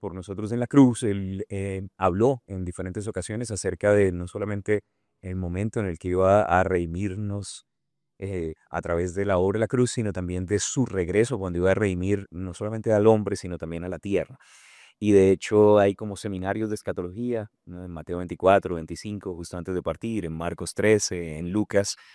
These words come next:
hay varios capítulos, el capítulo doce, el capítulo diecisiete, el capítulo veintiuno, hablan específicamente acerca del regreso de Jesús.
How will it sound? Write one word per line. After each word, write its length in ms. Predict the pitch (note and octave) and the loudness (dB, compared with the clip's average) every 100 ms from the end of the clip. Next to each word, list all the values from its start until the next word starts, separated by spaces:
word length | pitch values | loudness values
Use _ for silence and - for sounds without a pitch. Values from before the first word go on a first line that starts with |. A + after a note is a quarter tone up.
| - _ | -20 _
hay 180 | F2+ F#2+ | 0 6
varios 380 | G#2 G#2 G#2 - | 6 6 4 0
capítulos, 500 | - G#2 F2+ E2 D#2+ | 0 -2 -2 -2 -2
el 100 | C#2+ | -6
capítulo 340 | - D#2+ F2+ | -6 2 4
doce, 400 | E2+ F#2+ - E2+ | 8 8 6 -2
el 80 | D#2 | -8
capítulo 460 | - - E2+ E2 E2 | -10 -12 -8 -6 -6
diecisiete, 580 | D#2 D#2+ - F#2 E2+ | -6 -8 -4 -2 -2
el 80 | D2+ | -8
capítulo 320 | D2+ C#2+ F#2 | -10 -10 -6
veintiuno, 480 | F2 D#2+ F2+ F#2+ F2+ - _ _ - | -6 -6 -6 -6 -6 -12 _ _ 0
hablan 460 | F#2 F#2+ G2 G2 - | 2 4 2 -2 -4
específicamente 760 | F2 - E2+ G2 G2 F2+ F2 | -6 -4 -4 -4 -4 -4 -4
acerca 320 | F#2+ G#2 F2+ | -4 -4 -2
del 160 | G2 F#2 | 0 0
regreso 400 | F2 D#2+ G2 A#2 | -4 -6 -6 -6
de 60 | A2 | -8
Jesús. 420 | A2+ A#2+ A2 | -4 -6 -6